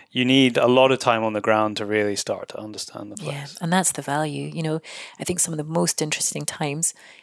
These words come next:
Speaker 2: Kenya was going out with, with the rangers
Speaker 1: Mm-hmm.
Speaker 2: out on patrol, and
Speaker 1: Who live it and breathe it every
Speaker 2: Uh,
Speaker 1: day.
Speaker 2: absolutely, and it's the little, it's the little seed pod that they pick up, and that's got a massive relevance to the,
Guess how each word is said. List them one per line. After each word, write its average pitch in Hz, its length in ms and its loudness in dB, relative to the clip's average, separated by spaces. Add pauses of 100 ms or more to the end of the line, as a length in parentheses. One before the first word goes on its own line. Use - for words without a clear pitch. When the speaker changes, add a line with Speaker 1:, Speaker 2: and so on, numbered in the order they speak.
(120)
Speaker 2:
Kenya 165 180 -2
was 165 120 0
going 165 200 2
out 151 220 -2
with, 160 280 -8 (160)
with 165 180 -6
the 170 100 -2
rangers 165 480 -2
Speaker 1:
Mm-hmm. 120 100 -10
Speaker 2:
out 165 260 -4
on 160 100 -12
patrol, 196 380 0
and 160 160 -4
Speaker 1:
Who 131 100 0
live 120 180 6
it 120 80 4
and 107 100 -8
breathe 113 180 0
it - 100 -12
every 107 260 -6
Speaker 2:
Uh, 98 100 -6
Speaker 1:
day. 98 180 -10
Speaker 2:
absolutely, 220 440 0
and 185 120 2
it's - 180 0
the 202 120 2
little, 202 300 6 (160)
it's - 80 -2
the - 80 -2
little 190 160 0
seed - 320 0
pod - 220 -2
that - 100 -8
they 165 100 0
pick - 260 -4
up, 175 320 -4 (120)
and 165 160 -4
that's 170 160 0
got 165 100 -8
a 160 40 -6
massive 165 440 -2
relevance 160 480 -2
to - 160 -10
the, 160 200 -6